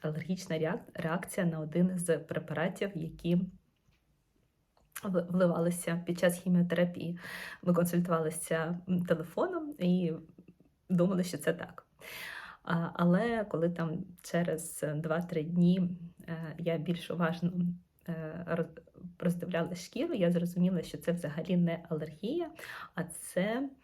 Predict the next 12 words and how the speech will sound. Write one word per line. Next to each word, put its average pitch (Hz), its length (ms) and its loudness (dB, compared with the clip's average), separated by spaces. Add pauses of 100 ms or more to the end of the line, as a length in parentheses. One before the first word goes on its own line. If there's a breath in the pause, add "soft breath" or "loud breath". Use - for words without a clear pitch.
(300 loud breath)
е, 170 280 -2
капіляри. 180 600 0 (380)
Е, 175 240 -4 (440)
вони 170 300 0
просто 180 420 0
набрали, 175 460 -2 (240)
е, - 240 -8
такий 170 480 -4
рожевий 165 460 0
колір, 302 460 -2 (520 loud breath)
і 180 80 -6
це, 202 380 0